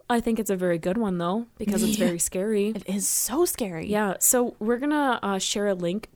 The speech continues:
Speaker 1: to the footage in the show notes, guys. So definitely take a look at it. It's very frightening. Uh, let us know what you think. But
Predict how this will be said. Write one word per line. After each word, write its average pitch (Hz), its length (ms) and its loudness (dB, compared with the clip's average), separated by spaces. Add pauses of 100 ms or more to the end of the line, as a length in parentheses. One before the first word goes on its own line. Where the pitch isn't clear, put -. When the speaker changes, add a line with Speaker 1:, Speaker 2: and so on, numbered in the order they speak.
(120)
Speaker 1:
to 247 360 -2
the 226 160 -2
footage 254 640 -2
in 196 160 -2
the 180 80 -2
show 170 160 -4
notes, 156 260 -4
guys. 156 300 -6
So 175 160 -4
definitely 214 340 -2
take 208 180 -6
a 190 40 -2
look 175 240 -4
at 170 100 -6
it. 170 160 -6 (880)
It's 247 220 4
very 339 320 2
frightening. 190 580 0
Uh, 214 160 0
let 220 220 0
us - 160 0
know 330 60 0
what 311 140 -4
you 311 120 -2
think. 185 440 -4
But 233 380 2